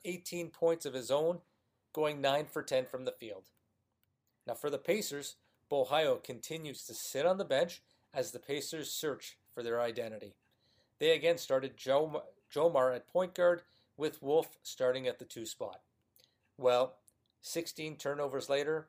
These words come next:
this one ended in a Wizards D G eighty-six to fifty-eight victory. In Game two, it was once again the second quarter.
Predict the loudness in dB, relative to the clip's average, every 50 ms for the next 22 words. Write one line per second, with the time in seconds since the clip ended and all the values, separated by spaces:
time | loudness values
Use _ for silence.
0 | _ _ _ _ -2 -2 -2 0 -2 -2 -4 -4 -6 -6 -6 -6 -6 -4 -4 -6
1 | -6 -8 -12 -14 -12 -12 -12 -12 -4 -2 -2 -2 -2 -4 -8 -10 -12 -12 -8 -6
2 | -6 -6 -6 -8 -8 -8 -6 -6 -6 -8 -10 _ _ _ _ _ _ _ _ -8
3 | -6 -4 -4 -4 -4 -6 -8 -8 -8 -6 -8 -8 -8 -10 -10 -10 -10 -8 -8 -8
4 | -8 -8 -10 -12 -12 -10 -10 -10 -10 -10 -12 -2 0 0 0 0 -2 -8 -10 -10
5 | -12 -16 _ _ _ _ _ _ _ _ _ _ _ _ _ _ _ _ _ _
6 | _ _ _ _ _ _ _ -6 -4 -4 -4 -4 -4 -4 -2 -2 -2 -4 -6 -6
7 | -4 -4 -2 -2 -4 -6 -8 -8 -8 -10 -10 -8 -2 2 2 2 2 2 -2 -4
8 | -2 -2 -2 -2 -2 -4 -10 -10 -10 -6 -2 -2 -2 -2 -2 -4 -8 -8 -10 -8
9 | -2 0 2 2 4 2 0 0